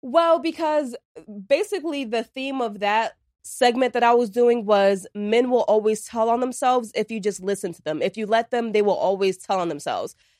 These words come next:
And so when Jadena did that podcast and he was saying, you know, "I did things intentionally and I, you know, um, tricked women out of their baby making years and I stole that from them and I was manipulative and I was a liar,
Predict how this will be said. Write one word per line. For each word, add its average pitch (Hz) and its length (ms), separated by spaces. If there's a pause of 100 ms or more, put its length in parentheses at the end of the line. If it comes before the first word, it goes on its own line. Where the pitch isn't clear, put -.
(100)
And 254 140
so 254 180
when 240 220
Jadena 240 400
did 233 140
that 220 200
podcast 202 840 (380)
and 254 120
he 254 180
was 240 220
saying, 214 640 (460)
you 220 160
know, 175 560
"I 214 240
did 190 280
things 180 300
intentionally 175 680
and 175 120
I, 196 140
you 196 160
know, 165 420 (300)
um, 175 580 (480)
tricked 226 320
women 214 280
out 196 140
of 196 100
their 190 160
baby 196 300
making 185 340
years 170 380
and 190 80
I 190 100
stole 208 340
that 175 180
from 185 180
them 170 140
and 170 120
I 190 80
was 202 120
manipulative 180 600
and 175 100
I 202 80
was 202 100
a 180 60
liar, 170 600